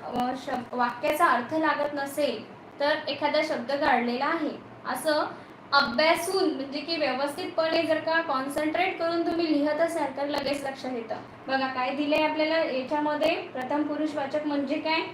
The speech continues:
बोलणारा, बोलणारा म्हणजे बोलणारा व्यक्ती, मुलगी असेल, मुलगा असेल, व्यक्ती कुठलाही, तर बोलणारा स्वतःचा उल्लेख करण्यासाठी जी सर्वनामे वापरतो, अतिशय इझी शब्दात ही व्याख्या दिलेली आहे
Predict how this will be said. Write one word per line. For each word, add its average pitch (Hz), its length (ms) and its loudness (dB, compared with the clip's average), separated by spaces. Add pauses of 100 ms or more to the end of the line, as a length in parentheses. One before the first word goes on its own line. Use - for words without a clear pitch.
(320)
बोलणारा, 311 880 6 (400)
बोलणारा 320 520 4
म्हणजे 359 260 4
बोलणारा 392 460 4
व्यक्ती, 254 500 0 (480)
मुलगी 285 360 0
असेल, 320 400 4
मुलगा 277 240 2
असेल, 302 420 4
व्यक्ती 294 340 -4
कुठलाही, 320 560 4 (340)
तर 339 120 6
बोलणारा 294 600 4
स्वतःचा 302 840 4
उल्लेख 349 440 4
करण्यासाठी 302 640 2
जी 277 400 2
सर्वनामे 311 680 4
वापरतो, 247 480 4
अतिशय 302 480 0
इझी 294 360 -2
शब्दात 311 320 2
ही 320 160 -2
व्याख्या 285 320 0
दिलेली 285 400 -2
आहे 294 520 -2